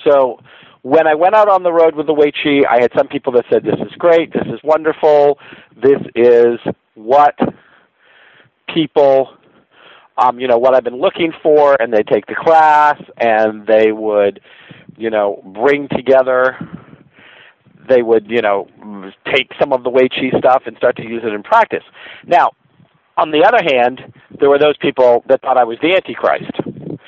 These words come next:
I always remember one woman in Atlanta, Georgia, when I went in and said that, that she was,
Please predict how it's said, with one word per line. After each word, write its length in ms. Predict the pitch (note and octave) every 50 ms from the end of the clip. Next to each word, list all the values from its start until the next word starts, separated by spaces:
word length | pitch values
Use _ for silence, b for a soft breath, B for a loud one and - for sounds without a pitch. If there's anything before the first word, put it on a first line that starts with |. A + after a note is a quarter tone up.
| B B B B B B B B B -
I 140 | - B2+ C3
always 160 | C3 C3 B2+
remember 220 | C3 C#3 C3 B2
one 260 | A#2 B2 C3 C3 C3+
woman 240 | C3 C3 B2+ C3 B2
in 100 | B2 A#2
Atlanta, 460 | A2+ A2 G#2+ A#2+ B2+ C3 B2+ - A#2+
Georgia, 400 | G#2+ - B2+ B2+ C3+ C3 - A2+
when 140 | G2+ A2+ A2+
I 80 | A2+ A2+
went 180 | A2+ A#2 A#2
in 160 | B2 B2+ C3 A#2+
and 140 | G#2+ G#2 -
said 180 | - A2+ G#2+ G#2
that, 160 | G#2+ G2+ - B B B B B B B B B B B -
that 120 | B2 G#2+ - -
she 120 | A#2+ A#2
was, 220 | G#2 G#2 A2 G#2+